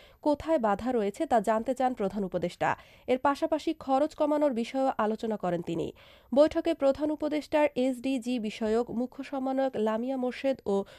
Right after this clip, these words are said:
মুখ্য সচিব সিরাজউদ্দিন মিয়া, স্থানীয় সরকার বিভাগ, ঢাকা ওয়াসা পরিকল্পনা কমিশনের ভৌত অবকাঠামো বিভাগ, অর্থনৈতিক সম্পর্ক বিভাগ, ইআরডি, পরিবেশ, বন ও জলবায়ু পরিবর্তন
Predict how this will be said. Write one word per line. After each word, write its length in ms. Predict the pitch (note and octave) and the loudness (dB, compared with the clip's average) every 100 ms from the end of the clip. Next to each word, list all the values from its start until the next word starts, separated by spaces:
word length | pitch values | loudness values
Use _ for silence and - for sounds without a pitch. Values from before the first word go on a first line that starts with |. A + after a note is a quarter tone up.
| - - | -12 -2
মুখ্য 320 | C4 - D#4 | -2 0 -4
সচিব 360 | - A3 C4+ D4 | -2 -4 -4 -6
সিরাজউদ্দিন 640 | - C#4 C#4 C#4 B3+ C#4 | -4 -2 -2 -2 -4 -2
মিয়া, 260 | A3 G3 C4 - | 0 2 0 -4
স্থানীয় 400 | - C4 C4+ C4+ | -8 -2 0 -2
সরকার 400 | - C4 C#4 C4+ | -2 -4 -4 -4
বিভাগ, 380 | G#3 A#3+ C#4+ | -4 -4 -4
ঢাকা 360 | A3+ A3 G#3+ G#3+ | -4 -4 -2 -2
ওয়াসা 420 | A3+ A3 A3+ A3+ - - - _ | 0 -2 -2 -2 -4 -8 -20 _
পরিকল্পনা 580 | C4+ C4+ C#4 C#4+ D4 D4 | 4 4 4 0 0 -2
কমিশনের 600 | C#4+ A#3+ A#3+ - C4+ C4 B3+ | 0 0 0 -2 0 0 0
ভৌত 340 | G3+ A3 C4 C#4+ | -6 -2 -2 -2
অবকাঠামো 760 | D4 A3 G#3+ C4 C4+ - C4+ | 2 2 2 -2 -4 -4 -4
বিভাগ, 340 | A#3+ F3+ G#3 D#4 - - - | -4 -2 -2 -2 -4 -20 -2
অর্থনৈতিক 600 | - B3+ C#4+ D4 C#4+ D4 | 2 4 2 -2 -2 -4
সম্পর্ক 420 | - C#4 C4+ C4+ | -2 -2 0 -2
বিভাগ, 400 | D4 C4 B3 C#4 C#4+ - | -2 -2 -2 -4 -4 -4
ইআরডি, 680 | B3+ C#4+ G#3 G3 F#3+ G3 E4+ - - | -4 0 2 2 2 -2 -4 -8 -4
পরিবেশ, 440 | - C#4 C#4+ D4+ A#3+ | 4 4 4 0 0
বন 260 | A#3 A#3+ - | 2 2 2
ও 160 | A3 | 0
জলবায়ু 500 | G#3 A#3 B3 C4 C#4 | 2 2 2 2 0
পরিবর্তন 640 | C4+ B3 B3+ C4+ C4 C#4 | 2 0 2 -2 0 -2